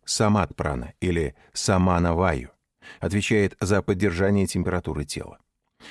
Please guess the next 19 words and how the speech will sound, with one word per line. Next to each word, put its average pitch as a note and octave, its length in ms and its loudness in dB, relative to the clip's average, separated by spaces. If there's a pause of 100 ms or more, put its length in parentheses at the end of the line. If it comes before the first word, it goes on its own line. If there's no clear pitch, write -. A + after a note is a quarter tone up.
(160)
Активизируя D#3 760 2
самана-ваю, A#2+ 920 2
вы A2+ 180 2
можете C#3 500 0
настроить A#2 500 2
свои G#2 260 2
энергии G2 440 2
таким C#3 340 -2
образом, D2 460 -4 (260)
чтобы C3+ 340 2
всё A#2 200 2
меньше D3 320 2
и - 40 4
меньше C3+ 340 2
зависеть A2+ 440 0
от G#2+ 160 -2
воздействия A2 520 2
окружающей F2+ 640 -2
среды. - 420 -8